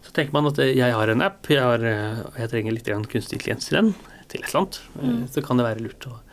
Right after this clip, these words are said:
Speaker 1: teste ut Teachable Machines.
Speaker 2: Sjekk ut. Koster dette mye da?
Speaker 1: Nei, det er som veldig mye fra Google, gratis.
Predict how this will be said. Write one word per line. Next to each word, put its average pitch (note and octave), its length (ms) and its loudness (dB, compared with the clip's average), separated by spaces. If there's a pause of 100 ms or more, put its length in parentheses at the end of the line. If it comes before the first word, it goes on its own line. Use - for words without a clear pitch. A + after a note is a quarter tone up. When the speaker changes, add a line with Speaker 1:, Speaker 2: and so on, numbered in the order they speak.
(300)
Speaker 1:
teste - 260 -12
ut - 80 -14
Teachable - 380 -12
Machines. - 360 -16
Speaker 2:
Sjekk B3+ 240 -14
ut. - 240 -16
Koster - 260 0
dette G#3+ 180 -8
mye G#3+ 180 -4
da? F4 100 -2 (240)
Speaker 1:
Nei, A#3+ 100 4
det F3+ 140 4 (240)
er B2 560 -8
som C3 260 2
veldig A#2+ 180 6
mye G#2 140 0
fra - 160 -4
Google, F3+ 380 2 (180)
gratis. A#2+ 480 -4